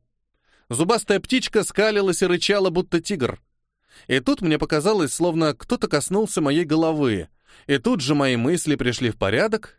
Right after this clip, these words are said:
а я сам успокоился. Получается, сила капитана может внушать не только его желание,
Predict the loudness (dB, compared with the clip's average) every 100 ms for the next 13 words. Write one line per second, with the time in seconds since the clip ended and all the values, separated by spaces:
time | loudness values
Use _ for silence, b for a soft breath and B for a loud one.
0 | -4 0 0 0 0 -2 -4 -8 -6 -6
1 | -4 -4 -4 -6 -10 -14 -20 _ _ _
2 | B B B B B 0 2 2 2 2
3 | -2 2 0 2 0 2 2 2 2 0
4 | -2 -2 -2 0 -2 -2 -2 0 0 0
5 | 0 0 0 0 0 0 0 -2